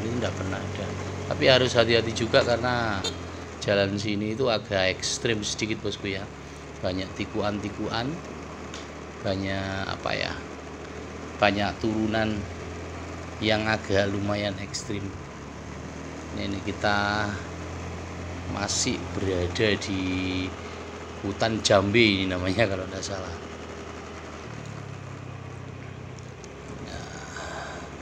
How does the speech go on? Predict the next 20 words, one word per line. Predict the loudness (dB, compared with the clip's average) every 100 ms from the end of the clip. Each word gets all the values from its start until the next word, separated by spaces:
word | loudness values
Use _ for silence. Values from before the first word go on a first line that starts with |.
| -10 -10 -4
memang | -2 0
seperti | 2 2 4 2 4
ini, | 4
bosku, | 2 0
ya, | 2 4
kalau | 6 4 4 4 2 0 -4 -4 -2
kita | 0 4 4
lagi | 2 4
jalan-jalan | 8 8 8 6 2 2 2 0
di | 0 -2 -2
pinggir | -4 -2 -4 -4
hutan. | -4 -4 -4 -8 -10 -10 -8 -2
Nah, | 0 2
yang | 0 0
di | 0
sebelah | 0 2 2
kanan | 2 2 0
itu | 0 2
ada | 2 2 -4 -2
wisata | 2 2 2